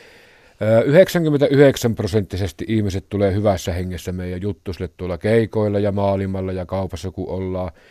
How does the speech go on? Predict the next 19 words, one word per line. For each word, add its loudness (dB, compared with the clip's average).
Yleisesti -4
ne -2
tulee 0
kertomaan, 0
että -2
on -2
helkkari 2
hyvä 2
ohjelma, 0
on -4
kahtonut -4
joka -2
jakso. -8
Joku -2
sanoo, -4
että -4
on -2
kahtonut -2
kaikki -4